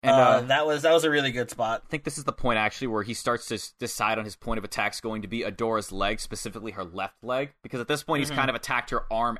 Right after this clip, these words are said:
Speaker 1: and her leg, but he hasn't decided on which one he wants to go for yet.
Speaker 2: Okay, there's one thing in this match that really confused me, actually.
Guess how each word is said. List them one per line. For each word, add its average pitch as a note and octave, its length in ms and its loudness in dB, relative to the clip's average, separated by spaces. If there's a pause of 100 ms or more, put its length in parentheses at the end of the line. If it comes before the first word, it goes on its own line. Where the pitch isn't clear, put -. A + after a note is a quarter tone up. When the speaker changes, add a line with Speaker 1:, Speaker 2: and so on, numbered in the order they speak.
Speaker 1:
and G#2 240 0
her C3 140 -2
leg, D3+ 300 0
but A#2 80 -2
he A#2+ 40 -2
hasn't A2+ 200 -8
decided G2 420 -6
on F#2 120 -10
which G2+ 180 -12
one G#2 100 -8
he G2 40 -10
wants F#2+ 200 -10
to - 80 -20
go D2+ 220 -12
for D#2 120 -12
yet. C#2 200 -12 (440)
Speaker 2:
Okay, D#3 300 4
there's G3+ 160 4
one A3+ 240 6
thing G4+ 140 4
in D#4+ 60 0
this A#3 180 2
match F3+ 260 6
that D#3 160 4
really D#3+ 220 2
confused D3+ 480 0
me, C#3+ 120 2
actually. B2+ 540 2